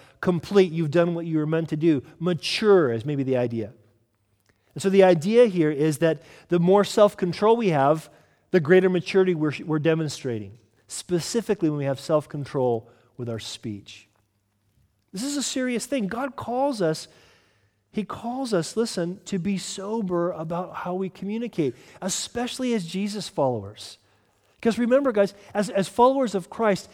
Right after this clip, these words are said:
he's given us this great commission. He says for all of us to go out there and share him with people,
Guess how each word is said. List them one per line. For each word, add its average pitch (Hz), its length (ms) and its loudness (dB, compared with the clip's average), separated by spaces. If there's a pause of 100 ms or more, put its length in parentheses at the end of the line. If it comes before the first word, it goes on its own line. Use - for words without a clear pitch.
(140)
he's 226 220 4
given 247 320 2
us 233 140 2
this 180 300 -8
great 190 500 4
commission. 196 720 -2 (240)
He 214 120 -2
says 240 300 2
for - 320 2
all 269 340 6
of 233 80 2
us 175 200 4
to - 160 -4
go 254 420 4
out 226 300 0
there 190 340 2 (240)
and 196 180 2
share 247 580 4
him 226 480 2
with 202 180 0
people, 175 440 0